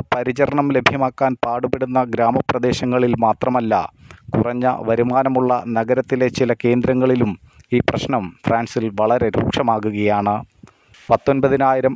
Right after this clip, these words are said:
ആളുകൾ അധിവസിക്കുന്ന പാരീസ് നഗരപ്രാന്തമായ ഷെവില്ലി ലാരുവിൽ ഡോക്ടർമാരുടെ അപ്പോയിൻമെന്റ് ലഭിക്കാൻ പാടുപെടുകയാണ്. ഇതിനിടെ കോവിഡ് പോസിറ്റീവായ രോഗികളുമായി ഇടപഴകിയത് മൂലം ഡോക്ടറും കുറച്ചുകാലം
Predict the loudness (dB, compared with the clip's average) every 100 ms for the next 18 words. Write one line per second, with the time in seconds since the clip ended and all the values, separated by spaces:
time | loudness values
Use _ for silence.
0 | 0 0 2 2 0 0 0 0 0 -4
1 | -2 0 0 0 -2 -2 0 -2 -4 -4
2 | -2 2 0 0 -2 0 2 2 2 2
3 | 0 -2 -2 -2 -2 0 2 4 4 2
4 | 2 0 0 -4 -10 _ -20 _ -2 -2
5 | 0 0 2 2 2 0 -2 -2 -2 2
6 | 0 2 0 0 0 -2 -2 -2 -2 0
7 | 2 2 2 -2 -2 0 0 2 0 -2
8 | _ _ _ _ -4 -2 0 2 0 -2
9 | -6 _ _ 0 0 0 -2 -4 -6 -4
10 | -2 2 2 2 -2 -4 -2 -2 0 2
11 | 2 2 0 -6 -6 -4 -2 -4 -4 0
12 | 0 0 0 0 -2 -6 _ _ _ _
13 | -2 0 0 -2 -4 -6 -6 -4 -4 -4
14 | -2 0 0